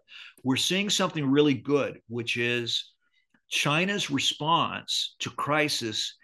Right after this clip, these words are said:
is to try and tone down the crisis and to bring something, to bring us back closer to the status quo. China is recognizing that they benefit from the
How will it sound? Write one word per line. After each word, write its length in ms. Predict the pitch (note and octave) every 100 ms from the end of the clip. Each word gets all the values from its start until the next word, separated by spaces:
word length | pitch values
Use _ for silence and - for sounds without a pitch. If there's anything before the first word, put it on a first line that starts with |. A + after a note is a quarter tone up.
| _ -
is 220 | B2 -
to 140 | C3
try 440 | A#2+ - C3+ C#3 C#3+
and 500 | C3 B2 A#2 A#2 A2+ _ _ _ _ _ _ _ -
tone 320 | D#3 C#3+ C3
down 340 | B2+ D3 D3+
the 60 | B2
crisis 800 | - G#2+ G#2 - G#2 G#2+ - - - - -
and 180 | A#2+ B2
to 180 | C3+ A#2+ A2 -
bring 300 | C3 D3 D3
something, 560 | - D3 A#2+ C3 B2 - _ _ _ _ -
to 120 | C#3+
bring 320 | A2 C#3 E3
us 200 | D#3+ D3
back 300 | C3 C#3 -
closer 440 | - C3 B2+ - A#2+
to 160 | -
the 100 | G#2+
status 500 | - - A2 G#2+ G2+
quo. 500 | - - A2 G#2 - - - -
China 360 | - D3 D3+ E3+
is 200 | C3 C3+
recognizing 1120 | A2+ B2 D#3 D#3+ B2 B2+ A#2 A#2 - A#2 A2
that 160 | A#2+ A#2+
they 140 | C3+
benefit 680 | A#2 - C3+ D3+ D3 - A#2
from 180 | - A#2
the 100 | A2+